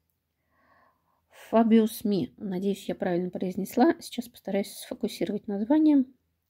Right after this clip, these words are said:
Это унисекс-аромат две тысячи девятнадцатого года. Относится он к группе фужерных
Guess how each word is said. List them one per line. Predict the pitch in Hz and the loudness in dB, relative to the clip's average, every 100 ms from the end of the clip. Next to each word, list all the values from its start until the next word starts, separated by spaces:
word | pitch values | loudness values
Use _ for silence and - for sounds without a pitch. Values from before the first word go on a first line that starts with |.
| _ _ - - - - - - _ - | _ _ -20 -20 -20 -20 -20 -20 _ -10
Это | 311 269 | 4 8
унисекс-аромат | 254 247 247 - 214 214 294 302 | 8 8 0 0 0 2 2 2
две | 247 | 0
тысячи | 247 - 180 | -4 -10 -6
девятнадцатого | 214 - 208 190 - 170 | -4 -2 -2 -4 -10 -10
года. | - 277 302 | 0 2 4
Относится | 254 220 233 190 | 4 2 2 -2
он | 208 | -4
к | 180 | 0
группе | 247 254 - 240 | 0 0 0 0
фужерных | 277 - 190 202 208 226 214 214 - | -2 -8 -6 0 0 2 0 -2 -8